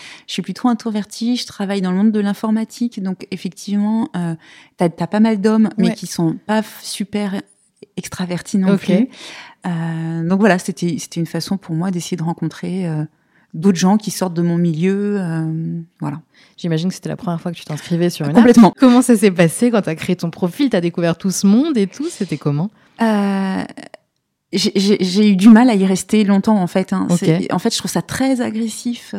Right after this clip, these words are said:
Speaker 1: très, euh, euh,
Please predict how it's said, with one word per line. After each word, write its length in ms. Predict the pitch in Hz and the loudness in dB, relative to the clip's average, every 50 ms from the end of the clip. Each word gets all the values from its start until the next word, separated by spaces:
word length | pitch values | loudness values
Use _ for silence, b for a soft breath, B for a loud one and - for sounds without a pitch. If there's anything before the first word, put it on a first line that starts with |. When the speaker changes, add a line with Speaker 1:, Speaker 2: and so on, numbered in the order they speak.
| 185 - | -12 -12
Speaker 1:
très, 440 | - - 214 208 208 208 208 202 196 | -12 -10 -8 -6 -6 -6 -6 -6 -6
euh, 40 | 175 175 - b b b b b b b b b b b b b b _ - - - | -6 -8 -10 b b b b b b b b b b b b b b _ -10 -6 -2
euh, 760 | 196 185 185 185 180 175 175 175 175 175 175 - - - | -2 0 0 0 -2 -2 -4 -6 -6 -6 -6 -6 -6 -6